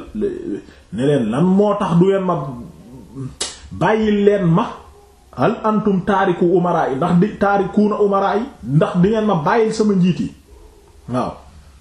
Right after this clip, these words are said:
Hein? Voilà.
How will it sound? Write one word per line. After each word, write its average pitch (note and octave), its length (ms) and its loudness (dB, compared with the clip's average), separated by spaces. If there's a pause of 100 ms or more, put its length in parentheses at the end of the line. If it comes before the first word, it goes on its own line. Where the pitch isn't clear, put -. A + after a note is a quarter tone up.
(960)
Hein? B3+ 220 0 (1500)
Voilà. A2+ 340 -4